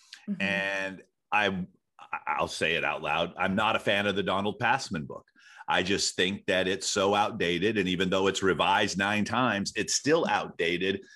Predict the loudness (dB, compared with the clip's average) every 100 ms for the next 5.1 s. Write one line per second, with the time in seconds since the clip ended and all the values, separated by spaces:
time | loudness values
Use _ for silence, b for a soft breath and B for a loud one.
0 | B -6 0 2 2 -2 -12 _ _ _
1 | -12 2 4 6 4 4 4 4 2 0
2 | 2 4 4 2 0 0 0 2 0 2
3 | 0 0 -6 _ _ _ _ _ _ 4
4 | 6 8 6 6 6 6 6 4 -4 -10